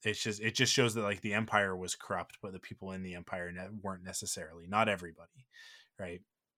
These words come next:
Um, and then, and then, and then we literally have, like, this character is called the Duchess.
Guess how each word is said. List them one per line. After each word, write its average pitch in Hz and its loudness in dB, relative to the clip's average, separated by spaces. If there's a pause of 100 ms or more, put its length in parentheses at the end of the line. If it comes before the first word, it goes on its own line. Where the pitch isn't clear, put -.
(1080)
Um, 120 10
and 123 8
then, 117 8
and 117 6
then, 117 2
and 110 4
then 107 2
we 113 2
literally 120 2
have, 117 4
like, 110 0
this - 0
character 120 0
is 120 -2
called 113 -2
the 107 -2
Duchess. 95 -6